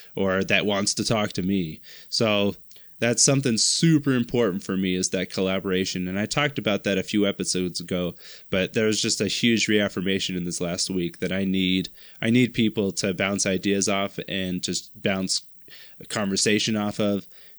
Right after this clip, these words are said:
And otherwise, I just lose my mind. So that's, that's a huge thing that I learned. I also, uh, I decided that I wanna learn, uh, like, proper whatever language. I think C sharp, C sharp is one of the languages,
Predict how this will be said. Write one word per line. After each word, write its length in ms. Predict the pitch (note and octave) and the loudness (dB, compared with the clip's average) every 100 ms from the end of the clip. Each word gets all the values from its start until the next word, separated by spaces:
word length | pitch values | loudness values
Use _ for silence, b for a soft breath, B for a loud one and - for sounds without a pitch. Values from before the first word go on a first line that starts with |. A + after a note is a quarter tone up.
| - | -8
And 240 | F#2+ F#2 - | -4 -4 -2
otherwise, 460 | A2+ G#2+ G2+ G2 | 0 0 0 0
I 80 | G2+ | 0
just 220 | F#2+ F#2 | -2 -2
lose 180 | G2+ F2+ | 0 -2
my 140 | F2+ E2 | -2 -6
mind. 280 | C#2 A#1 | -8 -8
So 300 | - F#2+ F2 - B B B | -4 0 -2 -4 B B B
that's, 320 | - G#2+ G#2 - | -2 0 0 0
that's 260 | A2 G#2 | 0 2
a 100 | G2+ | 0
huge 280 | F2+ A#2+ G2 | 2 2 4
thing 140 | G#2 | 0
that 120 | G2 F#2 | 0 0
I 60 | |
learned. 440 | F#2+ F#2+ F#2 F#2+ - B B B | 0 2 2 0 -4 B B B
I 120 | - B2 | 0 2
also, 800 | C#3 C#3 D#3+ C#3+ C3+ C3 C3 - | 4 4 4 6 6 6 4 0
uh, 500 | A#2 A2 G#2 G2+ F#2 - - - - | 0 2 4 2 0 -4 -20 -20 -4
I 120 | B2+ | 2
decided 440 | D3 F#3+ C#4 D#4+ D4+ | 4 4 6 4 4
that 100 | D4+ | 4
I 80 | |
wanna 260 | B3+ B3 A#3 | 4 4 4
learn, 460 | G#3 G#3 A3 G#3+ - - - - - | 6 6 4 2 -2 -18 -20 -20 -4
uh, 260 | C#3 C3 B2+ | 0 2 2
like, 220 | - C3 | 0 -2
proper 640 | - F3 F#3+ G3 F3+ F3 E3 - - - | 0 0 2 4 4 4 0 -4 -18 0
whatever 360 | D3+ F#3+ G3 | 4 6 6
language. 340 | F3 D#3+ D#3 C#3+ | 6 6 4 2
I 80 | C3+ | 4
think 180 | G3 E3 | 4 2
C 320 | - - F3+ | 0 2 2
sharp, 300 | - D#3 - | 2 0 0
C 240 | - F3+ | 2 4
sharp 400 | - C3 B2+ C#3+ | 4 4 2 2
is 100 | D3 | 2
one 140 | D#3 D#3 | 2 2
of 80 | |
the 60 | D#3 | 2
languages, 680 | D#3 D3+ E3 D#3+ E3+ E3 | 2 2 0 2 0 0